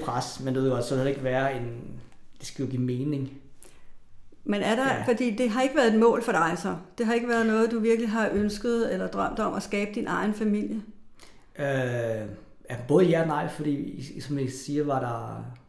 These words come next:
Speaker 1: var, var man endt et sted, hvor at man var lige så forelsket i det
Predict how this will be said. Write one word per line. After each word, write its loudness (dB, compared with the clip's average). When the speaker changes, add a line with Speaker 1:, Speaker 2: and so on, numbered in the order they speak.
Speaker 1:
var, -2
var -2
man -6
endt -2
et -4
sted, -2
hvor -2
at -8
man -2
var 0
lige -2
så -8
forelsket -8
i -4
det -2